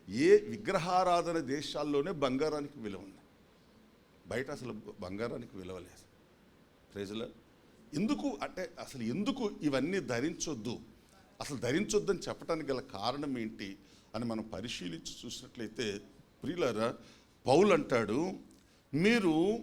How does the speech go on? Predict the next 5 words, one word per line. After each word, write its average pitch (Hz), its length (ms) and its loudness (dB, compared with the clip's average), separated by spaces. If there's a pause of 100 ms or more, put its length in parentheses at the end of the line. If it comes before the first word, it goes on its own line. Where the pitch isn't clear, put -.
(340)
వీటిని 240 680 2
ధరించక 165 920 2 (840)
మీరేం 196 360 10
కలిగి 220 280 6
ఉండాలి? 180 680 4